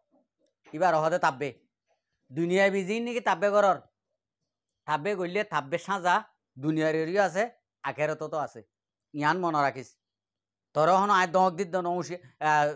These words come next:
তোর হন হুমকি দিত ন। হতা বুঝছেন না? আর হতা গম ন লাগিব, মজা ন লাগিব।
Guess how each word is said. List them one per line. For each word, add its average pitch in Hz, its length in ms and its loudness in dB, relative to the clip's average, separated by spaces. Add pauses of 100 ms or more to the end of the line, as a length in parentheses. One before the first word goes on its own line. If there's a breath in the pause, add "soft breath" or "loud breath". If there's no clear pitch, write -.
(280)
তোর 151 180 4
হন 185 120 2
হুমকি 185 380 -4
দিত 175 200 -4
ন। 143 260 -2 (1400)
হতা 165 240 0
বুঝছেন 170 220 -4
না? 208 240 -4 (460)
আর 160 220 0
হতা 170 220 -4
গম 151 260 -6
ন 156 140 -4
লাগিব, 190 260 -2
মজা 151 320 -4
ন 147 100 -4
লাগিব। 165 380 -4